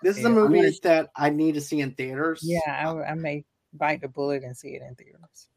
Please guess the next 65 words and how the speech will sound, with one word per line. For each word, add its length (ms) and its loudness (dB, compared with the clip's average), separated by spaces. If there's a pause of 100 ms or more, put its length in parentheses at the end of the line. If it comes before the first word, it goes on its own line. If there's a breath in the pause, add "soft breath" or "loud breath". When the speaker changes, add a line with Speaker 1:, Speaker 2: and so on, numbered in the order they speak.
(160)
Speaker 3:
I 140 -2
mean, 160 -2
I'm 120 0
gonna 160 0
Speaker 1:
I'll 120 6
Speaker 3:
try 100 4
Speaker 1:
get, 80 6
buy 140 10
you 140 4
a 40 8
Speaker 3:
to. 60 0
Speaker 1:
hazmat 400 0
suit. 280 -14 (520)
Speaker 2:
Yeah. 200 -10 (320)
Speaker 3:
I 120 2
mean, 120 4
I'm, 200 6
I'm 180 2
seeing 240 -2
this 200 -6
in 60 -6
the 100 -6
theaters. 500 -6
Like, 160 -4
I've 100 0
been, 220 -4
like, 240 -4
I, 240 0
like, 160 -6 (100)
the, 180 -4 (120)
we're 160 2
gonna 180 6
Matrix 400 -2
movie 220 -4
back 340 2
in 120 -8
theaters. 640 -4 (360)
Speaker 2:
Mm-hmm. 100 -8
Speaker 3:
Yeah, 280 0
absolutely. 640 -6
I'm 140 -4
in 100 -2
Speaker 1:
Mm-hmm. 80 -4
Speaker 3:
it. 80 -10
Like, 200 -8 (100)
honestly, 520 -6
like, 320 -8 (500)
I'm 80 4
gonna 140 6
try, 240 2
like, 180 2
I'm 100 4
not 160 6
gonna 120 4
be 60 8
able 100 2
to 40 2
see 140 2
it 60 2
right 180 2
away. 400 0
Probably 460 -2
maybe 260 -2
over 140 -4
the, 160 -6